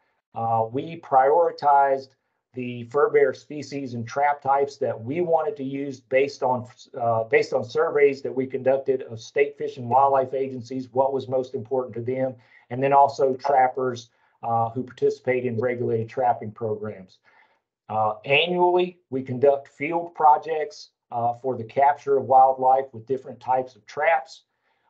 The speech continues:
We necropsy those captured animals in a laboratory setting, um, after we finish those capture projects.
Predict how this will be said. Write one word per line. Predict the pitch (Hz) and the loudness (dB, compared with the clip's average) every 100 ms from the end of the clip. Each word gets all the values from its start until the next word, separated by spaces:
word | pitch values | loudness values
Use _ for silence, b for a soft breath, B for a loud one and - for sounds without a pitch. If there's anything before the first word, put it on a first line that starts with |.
| _ - | _ -10
We | 120 120 113 | -6 -6 -4
necropsy | 117 143 - 147 147 - 147 | 0 0 4 6 6 2 -4
those | 135 127 127 | 0 0 -2
captured | 135 131 - 139 123 | -2 0 0 -4 -2
animals | 127 131 131 127 127 - | -2 -2 -2 -2 -2 -10
in | 120 | -8
a | 117 | -6
laboratory | 110 123 135 135 - 127 117 | 0 2 2 -2 -2 -4 -2
setting, | 113 - 135 147 156 147 - _ _ - | -6 0 0 0 -4 -10 -16 _ _ -12
um, | 110 107 110 | -8 -6 -2
after | 123 123 - | 2 2 0
we | 120 117 117 | -6 -6 -2
finish | 147 143 - | -2 -2 -4
those | 131 110 | -6 -8
capture | - 143 143 - | -2 0 0 -2
projects. | - - 143 151 151 147 - - | -8 0 2 2 0 -6 -6 -16